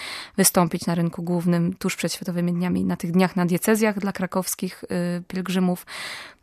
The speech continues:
Także, y, no dużo, dużo się dzieje, aż, aż czasami trochę za dużo, także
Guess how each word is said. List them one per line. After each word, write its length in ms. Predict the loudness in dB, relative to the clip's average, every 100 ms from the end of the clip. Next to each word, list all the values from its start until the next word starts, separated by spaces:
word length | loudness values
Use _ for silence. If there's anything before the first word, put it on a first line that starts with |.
| 2
Także, 600 | 2 4 4 4 2 -2
y, 100 | -8 -12 -14 _ -2
no 180 | 2 6
dużo, 260 | 6 8
dużo 220 | 6 6 4
się 140 | 4
dzieje, 440 | 8 8 10 8 6
aż, 300 | 2 2 0
aż 200 | -2 -2
czasami 340 | 0 0 0
trochę 240 | 0 0
za 120 | 4 4
dużo, 260 | 2 -2
także 440 | -4 -6 -6 -6